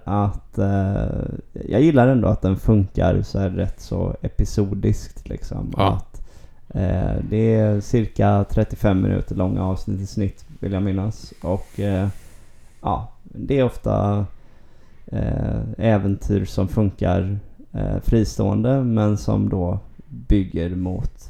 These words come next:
Speaker 1: några lite större handlingsspår.
Speaker 2: Mm.
Speaker 1: Eh, och, eh,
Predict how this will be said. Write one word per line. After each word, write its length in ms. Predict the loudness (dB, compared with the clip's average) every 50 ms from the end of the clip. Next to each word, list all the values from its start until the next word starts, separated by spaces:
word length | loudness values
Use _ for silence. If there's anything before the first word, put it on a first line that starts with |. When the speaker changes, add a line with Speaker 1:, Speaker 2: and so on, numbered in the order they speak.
| -16 -16
Speaker 1:
några 680 | -14 -8 -2 0 2 2 2 2 2 0 -2 -2 -2 -4 -6 -8 -14 -20 -20 -20 -20 -20 -20 -20 -20 -20 -20 -10
lite 260 | -6 -6 -6 -6 -6 -10
större 580 | -4 -2 -2 -2 -2 -4 -4 -4 -4 -4 -6 -8 -10 -16 -12 -8
handlingsspår. 1000 | -6 -4 -4 -4 -4 -4 -6 -6 -6 -6 -6 -4 -2 0 2 4 4 4 2 0 -4 -8 -18 -10 -4
Speaker 2:
Mm. 280 | 2 4 4 4 4
Speaker 1:
Eh, 220 | 2 0 -2 -2 -4 -6 -8 -8
och, 460 | -4 -2 -2 -2 -2 -4 -10 -8 -2 0
eh, 320 | 2 2 2 2 0